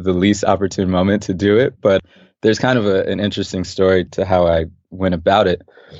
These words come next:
I was in New York. I was visiting a friend of mine, and I'd been working on a, a necklace design.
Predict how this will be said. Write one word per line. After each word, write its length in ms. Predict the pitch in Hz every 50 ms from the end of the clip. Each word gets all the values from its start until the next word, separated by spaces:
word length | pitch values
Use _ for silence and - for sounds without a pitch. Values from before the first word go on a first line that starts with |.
| - - _ _ _ _ _ 113
I 40 | 113
was 160 | 120 117 127
in 80 | 147 156
New 60 | 147 131
York. 280 | 107 98 104 110 -
I 20 | 101
was 140 | 98 90 98
visiting 300 | 107 104 101 101 101 95
a 60 | 92
friend 220 | - - 98 98
of 60 | 92
mine, 400 | 92 87 87 87 85 87 87 - - -
and 120 | 92 90
I'd 380 | 90 90 90 90 87 82 85 -
been 220 | 104 98 95 92
working 340 | 92 104 110 104 - 110 107
on 200 | 101 98 92 92
a, 260 | 90 87 85 85 - - -
a 60 | 92
necklace 480 | 92 95 110 123 131 - 101 92 - -
design. 500 | - 95 85 90 87 85 85 85 82